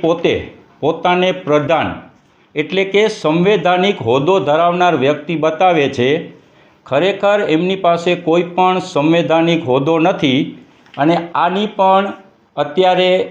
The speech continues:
એલ સી બીમાં ગુપ્ત ઇન્ક્વાયરી ચાલુ છે અને જો એમાં પણ પ્રથમ દ્રષ્ટિએ ગુનો બનશે તો નોટિફાઈડ એરિયામાં વીડિયોગ્રાફી,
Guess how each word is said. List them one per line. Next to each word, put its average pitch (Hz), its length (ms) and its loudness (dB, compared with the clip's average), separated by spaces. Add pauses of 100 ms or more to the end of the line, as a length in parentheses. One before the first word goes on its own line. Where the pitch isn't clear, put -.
(120)
એલ 160 160 2
સી 185 220 0
બીમાં 170 400 2
ગુપ્ત 147 320 0
ઇન્ક્વાયરી 165 580 2
ચાલુ 151 260 2 (120)
છે 175 100 0 (640)
અને 165 240 2 (640)
જો 151 140 2 (320)
એમાં 185 320 0
પણ 190 260 0 (160)
પ્રથમ 190 460 -2
દ્રષ્ટિએ 170 560 0
ગુનો 160 200 4 (120)
બનશે 170 360 -2 (720)
તો 175 100 2 (220)
નોટિફાઈડ 190 640 0
એરિયામાં 175 800 2
વીડિયોગ્રાફી, 170 760 2